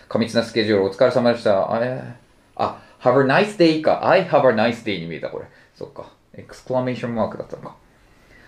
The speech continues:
「竹岡先生の英作文、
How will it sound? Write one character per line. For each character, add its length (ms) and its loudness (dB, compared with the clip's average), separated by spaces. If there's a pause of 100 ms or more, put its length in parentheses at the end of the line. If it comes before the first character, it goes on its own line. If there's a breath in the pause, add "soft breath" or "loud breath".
(140 soft breath)
「竹 240 -2
岡 180 4
先 220 2
生 220 2
の 380 0 (160)
英 140 0
作 340 0
文、 340 -4